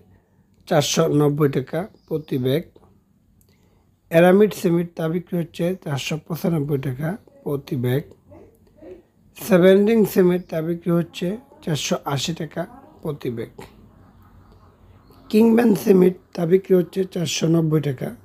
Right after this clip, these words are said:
প্রতি ব্যাগ। তো যখন আপনি একশো বস্তা কিংবা পাঁচশো বস্তা কিনতে যাবেন, এক্ষেত্রে কিন্তু আপনি রেটটি আরও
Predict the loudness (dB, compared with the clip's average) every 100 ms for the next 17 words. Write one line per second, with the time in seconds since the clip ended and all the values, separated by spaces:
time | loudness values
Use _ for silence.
0 | -18 -16 -8 -6 -4 -4 -6 -8 -20 -20
1 | -20 -20 -20 -20 -8 -2 0 0 -2 -12
2 | -18 -20 -20 -20 -20 -20 -20 -20 -20 -20
3 | -6 2 4 6 6 6 6 6 6 4
4 | -4 -12 -10 -6 -4 -4 -6 -6 -8 -8
5 | -6 -2 0 -2 -4 -10 -20 -20 -20 -20
6 | -20 -20 -2 0 2 4 2 2 -2 0
7 | 2 4 4 4 4 0 -4 -6 -6 -6
8 | -4 -4 -4 -4 -4 -2 -2 -4 -6 -8
9 | -6